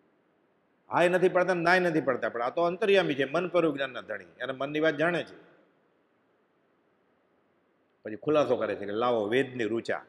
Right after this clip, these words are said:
વેદ, કૃપાદો લખ્યું છે, ચાર વેદ પઠન કરેલા ઇન્દ્રભૂતિ ગૌતમને ભગવાન મહાવીરે સમ્યક નેત્ર આપ્યા. તમારા ચશ્મા કાઢો, અમારા ચશ્મા પહેરો, હવે વાંચો વેદની ઋચા. વેદની ઋચાથી જ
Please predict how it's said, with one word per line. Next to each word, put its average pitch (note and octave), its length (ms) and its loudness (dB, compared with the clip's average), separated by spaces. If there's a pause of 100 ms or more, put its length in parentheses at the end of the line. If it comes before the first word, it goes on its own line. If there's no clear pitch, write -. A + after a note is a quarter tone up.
(480)
વેદ, C3+ 260 2 (320)
કૃપાદો B2 320 -2
લખ્યું B2+ 280 0
છે, G2 240 -4
ચાર C#3 540 0
વેદ C#3 200 0 (160)
પઠન C3+ 320 -4
કરેલા C#3 600 -2 (140)
ઇન્દ્રભૂતિ C3 520 -2
ગૌતમને C3 800 -2 (400)
ભગવાન C3 420 0
મહાવીરે C3 300 -2 (120)
સમ્યક E3 360 2
નેત્ર C#3 300 -2
આપ્યા. G#2 240 -4
તમારા C#3+ 340 0
ચશ્મા D3 380 -4
કાઢો, C#3+ 260 4
અમારા D3 340 4
ચશ્મા B2 340 -6
પહેરો, D#2+ 240 -14 (600)
હવે A#2 100 0
વાંચો B2 280 0 (380)
વેદની B2+ 320 0
ઋચા. G#2 320 -4 (640)
વેદની D3+ 460 0
ઋચાથી F#3+ 540 6
જ - 180 -4